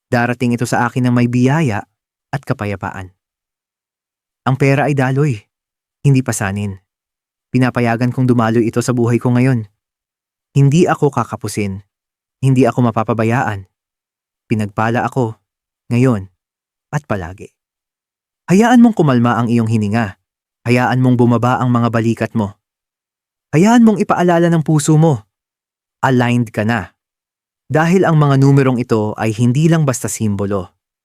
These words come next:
Sila ay codes, mga paalala na ang kaluluwa mo ay hindi ginawa para sa kakulangan,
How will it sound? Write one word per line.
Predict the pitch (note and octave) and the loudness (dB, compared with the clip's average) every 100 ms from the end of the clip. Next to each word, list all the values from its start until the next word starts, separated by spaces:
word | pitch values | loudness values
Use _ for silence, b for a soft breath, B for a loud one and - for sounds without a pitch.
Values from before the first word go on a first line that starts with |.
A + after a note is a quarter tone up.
| _ _ _ - | _ _ _ -2
Sila | G#3 G#3 | 2 4
ay | G3+ G#3+ | 2 2
codes, | F#3+ G#3 A2+ - - _ _ _ _ - | 2 2 0 -8 -16 _ _ _ _ -4
mga | A#2+ A#2 - | 0 0 0
paalala | F#2 A2+ A2+ A#2+ | -2 0 0 0
na | A#2+ G#2+ | 0 -2
ang | A2+ | -2
kaluluwa | A#2 B2 B2+ C3 C3+ | 0 2 4 4 4
mo | C3+ C3+ - | 4 2 0
ay | A#2+ | -4
hindi | G#2+ B2 B2 E3 | 0 0 2 2
ginawa | E3+ D#3+ D3 C#3+ | 2 2 2 0
para | A#2+ A#2 | 0 0
sa | A2+ - | -2 -6
kakulangan, | B2+ A2 G2+ G2+ G2 G2+ | -6 -4 -4 -6 -8 -12